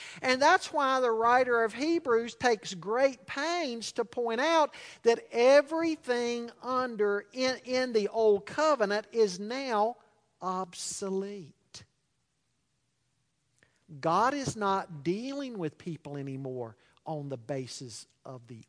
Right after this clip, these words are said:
old covenant. And that's, that's one of the reasons we need to pray for our Jewish friends,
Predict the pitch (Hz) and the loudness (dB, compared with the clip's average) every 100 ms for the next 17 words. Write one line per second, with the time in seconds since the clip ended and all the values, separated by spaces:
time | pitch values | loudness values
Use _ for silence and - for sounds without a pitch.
0 | _ - 131 127 113 - 117 92 104 _ | _ -18 -14 -14 -16 -20 -18 -20 -20 _
1 | _ _ _ _ _ _ _ _ _ _ | _ _ _ _ _ _ _ _ _ _
2 | _ _ _ _ _ _ _ _ _ _ | _ _ _ _ _ _ _ _ _ _
3 | _ _ _ _ _ _ _ _ _ - | _ _ _ _ _ _ _ _ _ -12
4 | 202 214 285 - - - - 180 262 - | -6 -4 -4 -6 -10 -10 0 2 2 -2
5 | 214 185 165 160 147 156 135 147 151 143 | -8 -6 -4 -2 -4 -8 -10 -8 -6 -6
6 | 131 - 151 143 131 147 131 123 123 - | -8 -8 -4 -4 -4 -6 -4 -4 -8 -12
7 | 139 285 349 - 160 160 202 330 349 | -10 -8 -8 -10 -10 -8 -8 -10 -16